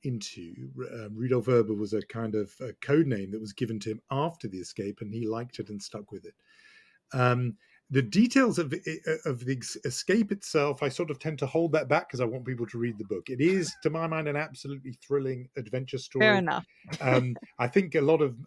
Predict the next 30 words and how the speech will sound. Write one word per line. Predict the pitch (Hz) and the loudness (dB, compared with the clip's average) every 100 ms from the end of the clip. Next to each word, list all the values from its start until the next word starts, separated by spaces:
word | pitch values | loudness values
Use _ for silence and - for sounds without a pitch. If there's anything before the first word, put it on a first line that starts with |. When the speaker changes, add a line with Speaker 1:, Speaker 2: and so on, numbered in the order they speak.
| - | -8
Speaker 1:
I | 135 | -4
may, | 208 240 | -4 -4
this | 147 165 | -6 -4
may | 208 208 | -2 2
be | |
a | 143 | 2
British | 147 139 - | 2 -4 -6
thing, | 151 | -6
but | 131 | -2
I | 135 | -2
think | 127 143 | -2 -4
a, | 127 | -4
particularly | - 131 202 165 135 | -6 -10 -6 -2 0
a | |
lot | 123 | 0
of | 104 | -2
boys | - 123 127 127 123 | -2 0 2 0 -2
slash | - 110 107 - | -8 -8 -8 -8
men | 117 139 139 | -2 0 0
of | 113 | -2
my | 110 | -6
generation | 104 110 104 101 110 | -6 -6 -6 -8 -10
grew | 98 120 | -4 -2
up | 113 | -2
reading | 113 120 110 101 | -6 -8 -8 -10
Second | - 120 113 | -10 -10 -10
World | 104 104 | -10 -6
War | 113 | -4
escape | 95 - 113 113 | -6 -8 -8 -8
stories. | - 95 92 92 | -10 -14 -14 -16